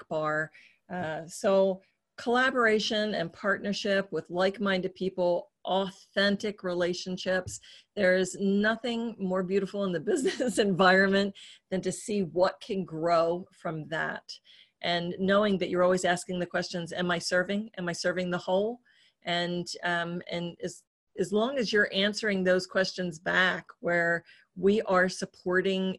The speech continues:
a community, an industry that supports so many, and we're doing it authentically, and we're serving that community, um, I'm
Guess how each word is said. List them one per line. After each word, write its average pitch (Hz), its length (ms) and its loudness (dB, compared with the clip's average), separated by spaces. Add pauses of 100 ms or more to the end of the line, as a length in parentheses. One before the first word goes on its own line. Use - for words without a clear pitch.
(120)
a 160 440 -2
community, 185 600 -2
an - 100 -6
industry 180 720 -4 (360)
that - 240 -6
supports - 720 -8
so 185 220 -2
many, 190 580 -4 (480)
and 185 100 -2
we're 175 120 0
doing 190 260 0
it 180 100 0
authentically, 190 1000 -2
and 170 120 -6
we're 165 120 -4
serving 190 760 -2 (440)
that 175 340 0
community, 202 800 -2 (380)
um, 175 300 -2
I'm 233 140 2